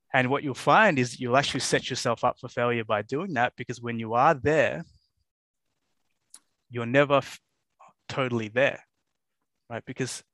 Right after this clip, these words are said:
to be able to do something at any one time, you need your body to do it, right? Unless you're just, um, daydreaming, basically. Even to read a book, you know, you can ultimately fumble and drop that book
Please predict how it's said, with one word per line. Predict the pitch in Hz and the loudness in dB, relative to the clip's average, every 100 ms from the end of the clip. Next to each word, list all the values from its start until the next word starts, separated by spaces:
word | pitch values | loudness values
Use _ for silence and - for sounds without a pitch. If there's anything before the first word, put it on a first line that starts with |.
| _ _ _ _ _ - | _ _ _ _ _ -12
to | 135 | 0
be | 139 | 6
able | 170 208 | 6 4
to | - | -2
do | 131 127 135 | -4 -2 -2
something | - 123 123 113 | 0 -2 -2 -2
at | |
any | 113 113 | -4 -4
one | 107 | -8
time, | - 135 123 | -4 -4 -4
you | 113 | -6
need | 117 156 156 | -6 -6 -4
your | 160 | -6
body | - 107 101 | -2 -2 -2
to | 101 | -10
do | 95 110 | -10 -8
it, | 95 _ _ _ - | -8 _ _ _ -16
right? | 110 117 | -12 -10
Unless | 120 127 170 - | -8 -2 -2 -2
you're | 143 | -2
just, | 131 - - _ _ _ _ 190 120 | -2 -4 -12 _ _ _ _ -12 -6
um, | 110 104 98 104 _ _ _ _ | -4 -4 -6 -14 _ _ _ _
daydreaming, | 107 110 117 107 98 98 | -2 -2 -4 -6 -8 -10
basically. | 98 101 - 92 104 - - - - - | -10 -10 -12 -14 -14 -18 -20 -20 -10 -4
Even | 147 156 | -2 -2
to | 143 | -2
read | 127 123 | -2 -2
a | 101 | -4
book, | 110 120 - - - - - - | -4 -6 -6 -18 -18 -20 -18 -10
you | 104 | -6
know, | 104 131 - _ _ _ _ | -6 -8 -14 _ _ _ _
you | 127 135 | -8 -6
can | 135 - | -6 -2
ultimately | 135 139 139 127 120 | 0 0 0 -6 -6
fumble | - - 123 117 104 | -6 2 2 2 -4
and | 104 | -4
drop | - 117 | -4 -2
that | 123 107 | -2 -4
book | 117 | -6